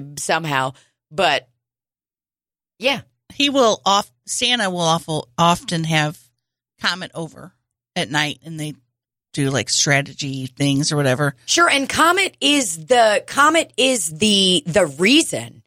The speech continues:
Speaker 1: You know, when Santa's like, "I wanna hit this many houses today."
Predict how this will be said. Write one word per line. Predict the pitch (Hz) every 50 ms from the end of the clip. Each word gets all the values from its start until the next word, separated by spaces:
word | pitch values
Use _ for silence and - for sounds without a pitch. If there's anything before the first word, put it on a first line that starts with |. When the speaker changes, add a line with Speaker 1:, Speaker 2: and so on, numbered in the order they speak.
| _ _ _ _ _ _ _ _ _ _ -
Speaker 1:
You | 196 247
know, | 247 240 240
when | 233 254 220
Santa's | - - - 269 269 285 254 -
like, | 247 202 180 - _ _ -
"I | - 208 226 247 302 302
wanna | 277 269 247 254 262 269 277 269
hit | 220 165 202 247 254 254 254 170
this | 185 269 285 - - - 226
many | 226 247 262 262 277 254
houses | 247 208 226 240 220 - - 277 269 - - -
today." | - 285 302 269 320 349 381 370 330 269 190 131 117